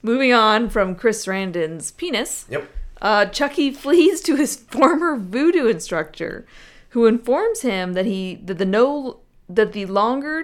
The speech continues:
Speaker 1: Chucky stays in the doll, the more human he will become. Chucky demands that John help him reverse the spell, but John refuses.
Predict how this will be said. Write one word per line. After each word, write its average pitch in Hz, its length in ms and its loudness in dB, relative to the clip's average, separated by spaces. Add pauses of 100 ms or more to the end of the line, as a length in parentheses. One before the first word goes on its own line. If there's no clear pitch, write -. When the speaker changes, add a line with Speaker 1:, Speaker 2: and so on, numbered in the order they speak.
Speaker 1:
Chucky 247 460 -6
stays 180 440 -4
in 202 240 -6
the 214 80 -2
doll, 175 260 2
the 180 60 -6
more 170 220 -4
human 208 420 -4
he 165 140 -10
will 156 160 -8
become. 180 720 -10 (480)
Chucky 233 260 0
demands 208 400 0
that 180 160 -4
John 175 340 0
help 208 280 -2
him 220 140 0
reverse 185 440 0
the - 80 -12
spell, 175 360 -2
but 175 140 -6
John 175 240 -4
refuses. 170 720 -10